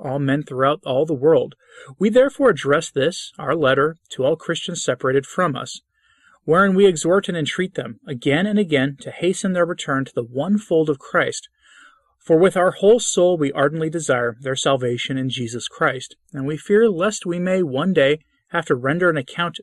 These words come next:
to the same Lord, who is our judge, if we do not, so far as in our power,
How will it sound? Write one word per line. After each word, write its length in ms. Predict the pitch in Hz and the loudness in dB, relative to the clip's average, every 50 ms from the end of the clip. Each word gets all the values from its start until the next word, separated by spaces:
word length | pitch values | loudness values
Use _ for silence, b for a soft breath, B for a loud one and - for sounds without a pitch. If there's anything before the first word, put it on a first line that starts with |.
| - | -14
to 100 | - - | -10 -8
the 100 | 139 117 | -6 -6
same 360 | 107 - - 156 170 190 190 175 | -6 -2 -2 0 0 0 0 0
Lord, 320 | 151 131 117 120 139 - _ _ _ - | 0 0 0 0 -2 -6 _ _ _ -6
who 120 | - 123 | -4 -4
is 120 | 127 123 143 | -2 0 0
our 120 | 139 170 | 0 0
judge, 400 | 165 - 147 117 110 98 - - _ B B B B B B B B B | 0 -2 -4 -4 -4 -6 -12 -16 _ B B B B B B B B B
if 140 | 151 135 - | -6 -4 -2
we 100 | 147 127 | -2 -2
do 220 | 117 - 185 220 | -2 0 2 2
not, 260 | 226 196 160 160 - - | 4 4 4 2 0 -2
so 160 | - 170 156 | -4 -4 -4
far 240 | - - 143 131 127 | -2 0 0 2 2
as 100 | 127 - | 0 -2
in 180 | - - 139 | -4 -4 -4
our 100 | 123 113 | -4 -4
power, 480 | - - - 170 160 120 113 110 117 | -6 -4 -2 -2 0 0 -2 -4 -8